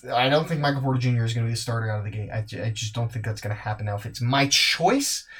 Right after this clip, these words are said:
then I would choose him if healthy and ready to go because, and, and living up to all this hype that we're talking about. But, but we don't know that, and we have to see that yet. So,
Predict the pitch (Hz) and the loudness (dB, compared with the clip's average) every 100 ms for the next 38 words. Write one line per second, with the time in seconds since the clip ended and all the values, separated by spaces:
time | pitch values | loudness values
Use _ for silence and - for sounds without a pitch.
0 | - - - - _ - 135 156 147 147 | -18 -20 -20 -20 _ 0 4 6 8 8
1 | 151 135 127 - 185 175 156 208 190 185 | 6 2 6 4 4 2 2 4 4 4
2 | 175 165 - 143 131 170 170 180 160 160 | 2 0 0 0 6 6 6 0 0 2
3 | 156 151 156 143 139 180 160 156 151 - | 2 2 2 0 4 6 6 4 -2 0
4 | 147 143 143 135 139 143 135 139 139 131 | 2 4 4 2 2 2 2 2 2 2
5 | 139 143 143 143 - 147 143 135 135 127 | 0 2 2 0 -2 0 2 4 2 -2
6 | - - 123 120 113 113 110 107 101 113 | -2 -2 -2 -2 0 0 -2 -4 -6 -6
7 | 101 - - - 151 160 196 214 190 185 | -8 -8 -20 -14 -6 -2 2 4 4 2
8 | 196 147 117 123 139 170 165 123 - 190 | 2 4 2 2 0 0 -2 -2 -2 -2
9 | 170 123 117 120 - 139 | 0 0 0 -2 -2 -4